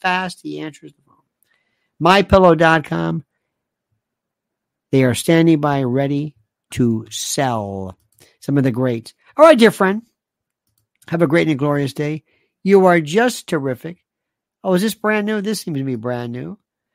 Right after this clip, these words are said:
Uh, Sparky says, like the U S military, the Israel,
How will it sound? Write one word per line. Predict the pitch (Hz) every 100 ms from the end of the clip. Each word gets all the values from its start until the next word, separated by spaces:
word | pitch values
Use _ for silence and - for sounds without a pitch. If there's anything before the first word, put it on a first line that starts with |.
| _ _ _ _
Uh, | 175 160
Sparky | - 240 233 214
says, | 220 208
like | 190 214 185
the |
U | 214
S | 196
military, | 202 233 185 185 185
the | 165 156 147 139 _ _
Israel, | 220 196 196 185 165 156 151 147